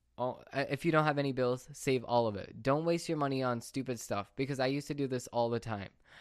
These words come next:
I used to spend all of my paycheck on just stupid stuff. And now I have, now I'm building up my portfolio on stocks. I'm, I'm doing all of this stuff at the age of sixteen. So that's really, really good.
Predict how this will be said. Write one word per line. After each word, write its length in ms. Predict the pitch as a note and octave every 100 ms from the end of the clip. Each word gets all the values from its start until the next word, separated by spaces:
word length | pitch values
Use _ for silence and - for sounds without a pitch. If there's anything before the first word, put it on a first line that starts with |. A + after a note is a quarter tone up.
| -
I 80 | C3+
used 180 | D3+
to 60 | D#3+
spend 320 | D#3 D3+ C#3
all 360 | - A#2 C3 D3
of 140 | D#3
my 180 | D3 C3+
paycheck 580 | A#2+ B2 B2 C#3+ C#3 - _ _ - - -
on 300 | B2+ C3 B2+
just 240 | B2+ -
stupid 320 | - C#3 G#2+
stuff. 320 | - B2 - - -
And 200 | C3 B2+
now 240 | B2 C3+
I 160 | C#3+ B2
have, 420 | - B2+ B2+ -
now 200 | B2+ C#3
I'm 120 | C3
building 360 | A#2 C3 B2+ B2
up 180 | B2 -
my 300 | A#2+ A2+ A2
portfolio 760 | - B2 A2+ - D#3 D3+ C#3+
on 160 | B2+ G#2+
stocks. 560 | - - C3+ B2+ - C3+
I'm, 180 | A#2 A2+ - -
I'm 120 | D3
doing 220 | E3 G3
all 200 | E3 D3
of 100 | D3
this 160 | C3+ B2+
stuff 400 | - C3+ C3 - -
at 160 | C3
the 160 | C3 B2
age 100 | A#2
of 140 | G#2+
sixteen. 540 | - A#2 - - A2 D3
So 180 | - C3
that's 220 | C3 -
really, 400 | A2 A#2+ D3+ D#3+
really 280 | D3 C3+ A2+
good. 340 | A2+ G2+ G#2